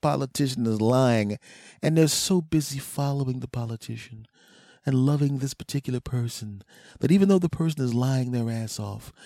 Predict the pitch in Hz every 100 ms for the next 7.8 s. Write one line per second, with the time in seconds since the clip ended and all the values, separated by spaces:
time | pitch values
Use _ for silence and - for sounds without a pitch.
0 | - - - 180 185 165 143 - 151 151
1 | 135 123 123 139 120 107 101 98 95 95
2 | 104 101 - - - 156 180 165 156 160
3 | 160 143 - 135 131 131 127 135 120 113
4 | 117 123 117 113 104 117 170 175 120 120
5 | 92 87 - - - - - 131 127 120
6 | 113 107 113 110 98 107 101 113 107 104
7 | 98 104 123 98 87 92 - -